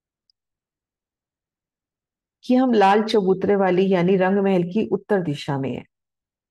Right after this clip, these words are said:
पचास हांस है, पच्चीस हांस एक तरफ छोड़ो, पच्चीस हांस एक तरफ छोड़ो। बिल्कुल मध्य से वृक्षों के बीच में से होते हुए आगे बढ़ो।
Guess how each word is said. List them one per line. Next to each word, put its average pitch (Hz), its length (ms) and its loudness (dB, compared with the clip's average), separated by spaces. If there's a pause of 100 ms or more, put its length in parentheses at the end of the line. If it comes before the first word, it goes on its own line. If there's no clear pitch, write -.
(800)
पचास 180 480 0
हांस 208 300 0
है, 233 200 0
पच्चीस 214 480 -2
हांस 208 260 -2
एक 175 280 -2
तरफ 190 240 0
छोड़ो, 196 320 -2
पच्चीस 190 500 -4
हांस 202 240 -4
एक 165 260 -4
तरफ 147 220 -2
छोड़ो। - 380 -10 (680)
बिल्कुल 277 360 2
मध्य 196 560 0
से 190 440 -2
वृक्षों 220 480 -2
के 233 220 0
बीच 208 480 0
में 214 80 2
से 214 140 -2
होते 170 400 0
हुए 165 280 0
आगे 143 260 -2
बढ़ो। - 260 -6